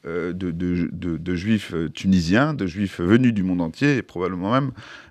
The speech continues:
euh, d'Israéliens. Donc voilà le sujet. Vous avez un contexte qui est très, très, très, euh, particulier et on sent qu'il y a une espèce de concurrence sur, euh,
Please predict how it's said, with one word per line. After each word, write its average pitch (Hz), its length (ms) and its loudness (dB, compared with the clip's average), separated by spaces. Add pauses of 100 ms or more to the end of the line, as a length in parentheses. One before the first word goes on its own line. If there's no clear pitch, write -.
(120)
euh, 80 460 -2
d'Israéliens. 98 640 2 (500)
Donc 95 100 -4
voilà 175 260 8
le 156 140 4
sujet. 139 420 4
Vous 104 160 0
avez 127 140 6
un 123 100 6
contexte - 440 2
qui - 80 0
est 107 80 4
très, - 160 2
très, 120 240 2
très, 104 540 4
euh, 80 100 -4 (100)
particulier 113 760 0 (460)
et 156 320 8
on 120 140 4
sent 165 260 4
qu'il 120 120 4
y 101 40 4
a - 20 6
une 110 40 6
espèce 113 300 2
de 95 200 0 (220)
concurrence - 800 0 (580)
sur, 190 580 -2 (180)
euh, 110 500 0